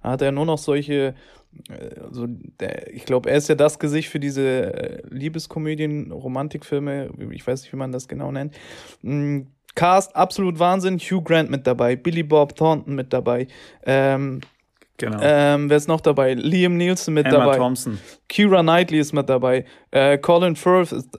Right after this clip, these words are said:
Speaker 1: äh, ist mit dabei. Äh, also absolut, äh, nur Top-Schauspieler. Ähm,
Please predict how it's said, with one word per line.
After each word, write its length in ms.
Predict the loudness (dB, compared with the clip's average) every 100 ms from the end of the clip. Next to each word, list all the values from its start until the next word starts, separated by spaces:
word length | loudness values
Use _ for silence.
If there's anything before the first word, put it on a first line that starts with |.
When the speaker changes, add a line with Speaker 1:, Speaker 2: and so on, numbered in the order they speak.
| -2
Speaker 1:
äh, 460 | 2 4 4 2
ist 160 | 0 -2
mit 160 | 0 0
dabei. 320 | 2 0 0
Äh, 260 | -4 -10 -10 -6
also 440 | 2 2 4 4 2
absolut, 800 | -2 -2 -2 -2 -4 -2 -2 -2
äh, 460 | 0 2 2 0
nur 420 | -2 -2 0 0 0
Top-Schauspieler. 920 | 0 0 0 0 0 -2 -2 -2 -2 -10 -20 -14
Ähm, 600 | -2 0 0 -2 -4 -6